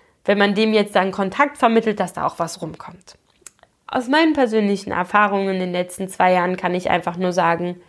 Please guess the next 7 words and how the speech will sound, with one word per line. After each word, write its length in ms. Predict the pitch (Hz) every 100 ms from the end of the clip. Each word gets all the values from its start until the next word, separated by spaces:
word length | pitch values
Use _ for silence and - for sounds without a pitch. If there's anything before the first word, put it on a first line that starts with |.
| _ _ _
das 160 | - 220
funktioniert 580 | 277 262 277 247 220 -
nicht. 360 | 165 - - _ _ _ _ _ _ _ _ _ _ _ _ _ _ -
Es 140 | 220
funktioniert 760 | 220 277 269 240 254 302 302 -
einfach 380 | 165 165 175 -
nicht. 360 | 170 - -